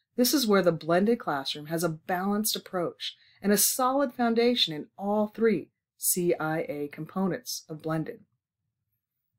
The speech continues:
Let the digital curriculum do what it does best, deliver low-level knowledge at D O K levels one and two. With all its zeros and ones that make technology so intelligent,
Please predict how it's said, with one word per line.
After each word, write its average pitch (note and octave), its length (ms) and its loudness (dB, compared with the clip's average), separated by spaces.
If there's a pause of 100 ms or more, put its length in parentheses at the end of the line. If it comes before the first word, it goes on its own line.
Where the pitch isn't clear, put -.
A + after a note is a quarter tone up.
Let D4 360 4
the G#4+ 120 4 (100)
digital B3 400 6
curriculum E3 500 -2
do G3 320 2
what F3 320 -2
it F3 280 -2
does E3 320 -6
best, - 680 -10
deliver F3+ 460 2
low-level G3 880 2
knowledge D3+ 600 -6 (400)
at - 260 -10
D E3+ 240 0
O G3 100 0
K G#3+ 240 0
levels D3 560 -2
one D3 360 -12
and C#3+ 140 -12
two. A#2+ 300 -6 (920)
With G#3+ 320 8
all C4+ 300 4
its B3 240 2
zeros B3 460 8
and C#4+ 220 4
ones C3+ 440 -4
that F3 140 4
make G3+ 280 4
technology F3 640 0
so B3+ 480 4
intelligent, C#4+ 600 0